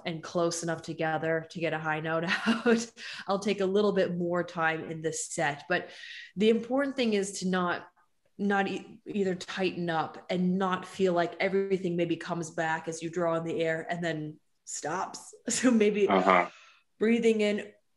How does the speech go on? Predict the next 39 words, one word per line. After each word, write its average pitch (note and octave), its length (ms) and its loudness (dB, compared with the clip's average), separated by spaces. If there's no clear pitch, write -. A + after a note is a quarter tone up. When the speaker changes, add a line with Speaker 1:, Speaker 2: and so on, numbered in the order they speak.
Speaker 1:
oh, B3 600 -8
and B3+ 100 -2
there's C4+ 180 0
a C4+ 40 2
little C4 300 6
bit B3 140 8
of, G#3 400 2
of, F#3+ 480 2
like, G3+ 320 0
intensity G#3+ 640 0
crackling G3 480 2
behind G3 440 0
the G3 120 0
air G3 240 4
where G3 140 4
everything G3 320 -2
kind F3+ 140 -2
of F3 80 -6
starts - 380 -4
to G3+ 360 -2
move G#3+ 280 2
forward G3 420 2
again, F3+ 300 0
even F#3 380 2
as E3+ 260 0
you E3+ 380 2
are E3+ 120 0
getting E3 240 -4
everything D#3+ 580 -8
set - 440 -6
on D#3 120 -8
the D3+ 80 -10
surface. - 440 -12
So D#3 260 -4
a G3+ 60 2
little G#3 280 4
bit F#3 140 0
of F3 120 -4
both. F3 320 -8